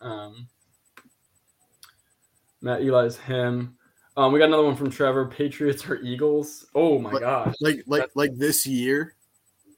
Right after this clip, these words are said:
Speaker 1: I guess he's talking all time. Uh, we're, uh,
Speaker 2: All
Speaker 1: so all time, I'm gonna go Eagles <laughs> 'cause I'm a Bills fan, and then this year, Eagles. <laughs> But, um,
Speaker 2: Yeah, are, are we talking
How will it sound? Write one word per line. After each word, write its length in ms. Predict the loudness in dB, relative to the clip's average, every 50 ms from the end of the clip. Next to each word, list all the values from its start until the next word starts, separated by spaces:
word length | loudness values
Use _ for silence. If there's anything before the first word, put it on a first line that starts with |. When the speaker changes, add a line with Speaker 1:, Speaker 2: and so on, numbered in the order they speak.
| -4 0
Speaker 1:
I 100 | 0 2
guess 200 | 2 0 0 -2
he's 160 | -6 -6 -4
talking 400 | -4 -4 -4 -4 -8 -10 -10 -14
all 280 | -14 -12 -10 -10 -10 -10
time. 320 | -14 -16 -14 -12 -10 -4 2
Uh, 140 | 4 4 6
we're, 80 | 4
uh, 120 | 4 4 4
Speaker 2:
All 120 | 2 2 2
Speaker 1:
so 120 | 2 0
all 240 | 2 2 2 2 2 0
time, 480 | -2 -2 0 0 -2 -2 -4 -6 -8 -10 -8 -6
I'm 100 | -4 -2
gonna 140 | -2 0
go 100 | 0 0 0
Eagles 540 | 0 0 2 4 4 4 2 0 -2 -8 -14 -20 -20 -16
<laughs> 160 | -16 -16 -12
'cause 120 | -12 -12 -10
I'm 80 | -8
a 60 | -10 -8
Bills 320 | -4 -2 -2 -2 -2 -4
fan, 260 | -6 -6 -6 -4 -4
and 120 | -4 -4 -4
then 100 | -4 -2
this 200 | -4 -4 -4 -6
year, 420 | -6 -4 -4 -4 -4 -6 -8 -12 _ -6
Eagles. 640 | -4 -4 -4 -2 -4 -8 -8 -8 -10 -18 -20 -20 -20 _
<laughs> 40 | _ -20 -20 -20 _ -20 -20 _ _ _ _ _ _ _ _ _ _ _ _ _
But, 280 | -6 -4 -2 -2 -2 -4
um, 340 | -4 -6 -8 -8 -10 -8 -2
Speaker 2:
Yeah, 140 | 0 0 0
are, 240 | 0 -4 -6 -6
are 160 | -4 -4 -2 -2
we 80 | 0
talking 560 | 0 2 0 0 0 -2 -4 -4 -6 -8 -12